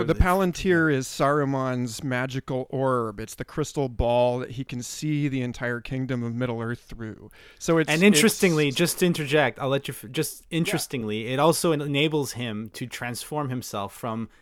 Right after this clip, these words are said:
Speaker 2: Saruman the White to Saruman of the Many Colors, which is a direct reference to the prism and the, the refraction.
Speaker 1: Oh, <laughs> I had
Speaker 2: Yeah.
Speaker 1: forgotten that point.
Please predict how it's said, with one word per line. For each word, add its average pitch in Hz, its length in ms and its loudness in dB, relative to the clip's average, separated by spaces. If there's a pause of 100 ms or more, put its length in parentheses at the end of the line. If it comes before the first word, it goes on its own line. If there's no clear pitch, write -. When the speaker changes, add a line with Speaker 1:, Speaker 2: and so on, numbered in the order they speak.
Speaker 2:
Saruman 143 680 -2
the 127 100 -4
White 127 480 -4 (380)
to - 80 -10
Saruman 139 720 -2
of 131 180 -6
the 131 100 -4
Many 131 400 -4
Colors, 120 720 -8
which 127 200 -8
is 120 380 -10
a 135 80 -8
direct 139 440 -4
reference 123 440 -6
to 123 100 -10
the 107 100 -6
prism 110 540 -8
and 98 180 -10
the, 98 200 -12
the 107 160 -12
refraction. 131 600 0
Speaker 1:
Oh, 180 1200 8
<laughs> - 20 6
I 135 100 2
had 160 180 -2
Speaker 2:
Yeah. 113 400 -8
Speaker 1:
forgotten 190 480 -2
that 139 320 0
point. 196 400 2